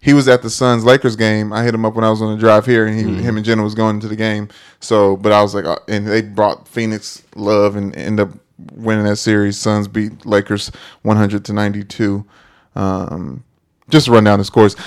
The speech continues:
Speaker 1: uh, while Lance lights up, uh, on our, on our way out. Uh, Brooklyn Nets beat the Boston Celtics one hundred and forty-one to one hundred and twenty-six.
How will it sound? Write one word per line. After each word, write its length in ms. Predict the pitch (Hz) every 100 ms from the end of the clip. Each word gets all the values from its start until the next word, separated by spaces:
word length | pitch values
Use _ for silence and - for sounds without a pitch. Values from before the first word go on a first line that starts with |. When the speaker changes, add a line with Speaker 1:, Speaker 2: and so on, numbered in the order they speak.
| -
Speaker 1:
uh, 320 | 110 107 101
while 340 | 101 104 101 101
Lance 340 | 110 107 104
lights 320 | 104 104 101 110
up, 200 | 101 -
uh, 260 | 101 101 -
on 220 | 104 104
our, 280 | 104 101 -
on 160 | 107 104
our 120 | 101
way 220 | 104 101
out. 240 | 110 101 - - - _
Uh, 540 | 104 101 95 95 98 101 -
Brooklyn 340 | 120 - 104
Nets 420 | 104 135 - -
beat 340 | 127 113 104 101
the 200 | 98 98
Boston 340 | - 98 - 98
Celtics 480 | - 107 151 156 -
one 200 | 101 98
hundred 280 | 101 98 -
and 100 | 101
forty-one 640 | 107 98 98 101 110 156
to 180 | 151 101
one 120 | 101
hundred 220 | 98 98
and 80 | 107
twenty-six. 560 | - 98 98 143 165